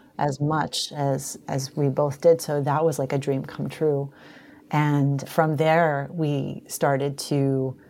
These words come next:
work inside of these containers together, these explorative containers. And then we would learn things inside of the explorative containers. And then kind of we had, we were just started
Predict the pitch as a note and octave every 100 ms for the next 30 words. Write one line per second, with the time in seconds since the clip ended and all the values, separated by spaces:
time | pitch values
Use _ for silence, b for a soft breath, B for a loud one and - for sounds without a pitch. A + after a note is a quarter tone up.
0 | B B B B D#3 D#3+ C#3+ D3+ C3+ C#3+
1 | D3 C3+ D3 C#3 D3+ C#3+ - D#3 E3+ C#3
2 | D3 - - C#3 C3+ C#3 C3 C#3 C#3 C#3
3 | - - D#3 D#3+ C#3+ - D3 - D3+ D#3
4 | - - - D3+ D3 C#3+ C#3+ C#3 C3+ D#3
5 | G#3+ A#3 - - - - - - - b
6 | b - D#3 C#3 D#3+ E3+ F#3+ C#3 C#3 -
7 | - C#3+ C3+ - - D3 - C#3 - -
8 | D#3 - - B B B B B B -
9 | D#3+ D#3+ D#3 D3 D3 - C#3+ D#3 D3 D3
10 | - - D3+ C#3+ D#3 C3+ D#3+ D3+ D#3+ E3
11 | E3 E3+ - _ b b b b - -
12 | E3 D3